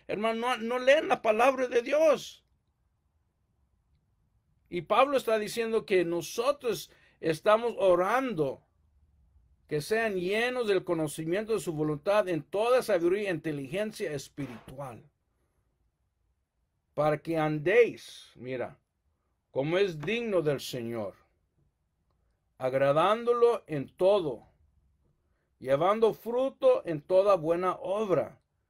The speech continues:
Mira como el domingo, ¿verdad? Pastor Coburn nos hablaba de,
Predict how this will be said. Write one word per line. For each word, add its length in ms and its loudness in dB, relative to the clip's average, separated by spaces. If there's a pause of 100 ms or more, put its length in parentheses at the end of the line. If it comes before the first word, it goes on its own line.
(340)
Mira 300 -4
como 240 -4
el 120 -4
domingo, 640 -6 (440)
¿verdad? 360 -6 (1800)
Pastor 360 -6
Coburn 320 -2
nos 160 -4
hablaba 440 0
de, 220 0